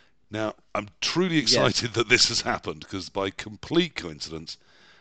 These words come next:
Speaker 1: uh, those, anyone that watched the show two weeks ago will know that's the team I gave Thomas W for his birthday. So I've given him the best third-party team that's out there, you think. Why so?
Speaker 2: There are two,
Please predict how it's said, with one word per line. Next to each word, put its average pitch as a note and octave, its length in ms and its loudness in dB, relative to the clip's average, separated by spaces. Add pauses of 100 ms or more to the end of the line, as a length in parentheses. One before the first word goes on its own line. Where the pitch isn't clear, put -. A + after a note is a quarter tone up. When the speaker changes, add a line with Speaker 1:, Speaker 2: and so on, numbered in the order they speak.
(140)
Speaker 1:
uh, E2+ 380 -6
those, A2 280 -2
anyone A2+ 300 -6
that F#2 100 -10
watched G2 300 -6
the F#2 180 -6
show F#2+ 220 -4
two F2+ 200 -10
weeks G2+ 220 -8
ago D2 160 -12
will F2 160 -10
know F#2+ 280 -4 (540)
that's - 260 -4
the B2+ 100 -8
team B2 260 -6
I A2+ 80 -6
gave A2+ 240 -4
Thomas A#2 300 -8
W F#2+ 500 -8
for - 160 -8
his C3 180 -6
birthday. - 440 -2 (500)
So B2 160 -4
I've D#3 140 2
given C#3 200 2
him B2+ 140 0
the A#2+ 120 0
best D3 440 2
third-party B2 600 0
team A2+ 200 -6
that's G2+ 180 -10
out G2 180 -4
there, D2 80 -12
you C2 140 -16
think. - 360 -18 (500)
Why A2+ 220 2
so? - 200 -4
Speaker 2:
There C3 200 0
are C3 160 2
two, F#3 300 -6